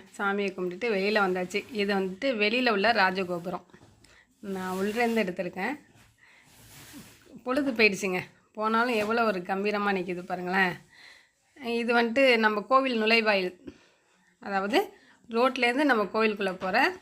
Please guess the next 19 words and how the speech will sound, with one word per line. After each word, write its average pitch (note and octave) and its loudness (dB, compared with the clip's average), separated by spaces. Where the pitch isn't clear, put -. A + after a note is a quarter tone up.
மண்டபம் G3 -4
இதுதான். F#3 -6
ம், G3 -6
எவ்வளோ A3 0
ஒரு G3 0
அழகா G3 0
இருக்கு F3 -6
பாருங்க. F3 -8
வெளியிலேருந்து A3+ 0
இப்போ A3+ -4
மண்டபத்தை F3+ -2
பாருங்களேன், F3+ -4
தெரியல, F#3 -4
கொஞ்சம் F#3+ -6
தூரமா G#3+ -2
போய் F#3+ -8
காமிக்கிறேன் F#3 -8
பாருங்க. F3+ -8
பாருங்களேன், F#3 -6